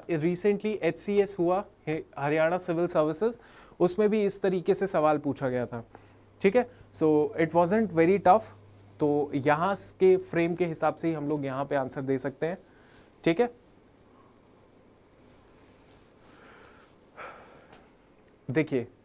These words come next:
so, so इसका करेक्ट आंसर क्या है? इसका करेक्ट आंसर है केरला, सबसे पहले होगा केरला। केरला सेटअप हुआ था नाइनटीन फिफ्टी सिक्स में, then महाराष्ट्र हो गया, महाराष्ट्र नाइनटीन सिक्सटीज़ की बात कर रहे हैं,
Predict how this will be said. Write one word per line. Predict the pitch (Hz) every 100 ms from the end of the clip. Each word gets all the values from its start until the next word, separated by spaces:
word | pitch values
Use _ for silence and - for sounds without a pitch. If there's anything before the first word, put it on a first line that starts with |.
| _ _ _ _ _ _ _ _ _ _ _ _ _ _
so, | - 208 254 - _ _ _ _ _ _ _ _ - _ _ _ -
so |
इसका | 180 175 214
करेक्ट | 208 190 175 196
आंसर | 196 180 196
क्या | 185 180
है? | 180 233
इसका | 160 156 180
करेक्ट | 175 160 -
आंसर | 165 165 175
है | 165 180
केरला, | - 147 156 190 254 - _
सबसे | - 151 -
पहले | 147 165 175
होगा | 175 156
केरला। | 170 151 143 180 233 - - - _ -
केरला | 170 190 226
सेटअप | 226 185 202 202
हुआ | 175 180
था | 202 240 -
नाइनटीन | 151 151 160 175 214
फिफ्टी | 190 175 196
सिक्स | 190 180 -
में, | 220 233 - _ - - -
then | 147 208
महाराष्ट्र | 190 160 175 175 - 220
हो | 208
गया, | 202 220
महाराष्ट्र | 214 156 170 - 202
नाइनटीन | 185 156 165 196
सिक्सटीज़ | 190 185 - 202 190
की | 214
बात | 185 180
कर | - 190
रहे |
हैं, | 208